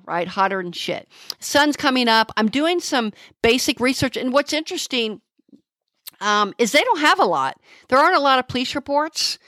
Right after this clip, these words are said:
There's not criminal history. They had some minor, minor, maybe marijuana. One of them had been arrested for minor marijuana, like, nothing. And that's no good either,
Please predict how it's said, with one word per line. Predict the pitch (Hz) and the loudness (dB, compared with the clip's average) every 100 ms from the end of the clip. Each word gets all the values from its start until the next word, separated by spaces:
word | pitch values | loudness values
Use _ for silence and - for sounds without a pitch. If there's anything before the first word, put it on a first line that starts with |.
| _ _ | _ _
There's | 226 220 | 0 2
not | 254 - - | 2 0 -4
criminal | 269 254 226 | -2 0 0
history. | 214 240 294 | -2 -2 0
They | 262 | 0
had | 247 240 294 | 2 0 -2
some | 233 190 190 208 | -4 -2 -2 0
minor, | 190 202 233 247 226 | 2 2 2 2 0
minor, | 202 196 190 208 214 208 - - _ | -2 -2 0 0 0 -2 -6 -20 _
maybe | 208 240 262 | 0 2 2
marijuana. | 226 208 220 196 165 170 185 214 | 2 2 4 2 2 0 0 0
One | 175 185 | 0 0
of | 202 | 0
them | 196 | -2
had | 185 | -4
been | 165 180 | -4 -4
arrested | 170 170 - 175 | -2 -4 -8 -10
for | 185 | -8
minor | 170 170 175 190 196 | -6 -6 -4 -2 -2
marijuana, | 175 165 160 151 165 170 | -4 -6 -8 -6 -6 -4
like, | 180 180 - | -4 -4 -8
nothing. | 175 190 214 - 143 _ _ - - 208 | 0 2 0 -4 -14 _ _ -20 -12 -2
And | 233 | 2
that's | 370 - | 2 2
no | 349 285 | 0 2
good | 262 233 | 0 -2
either, | 247 392 240 156 | -2 -2 -2 -4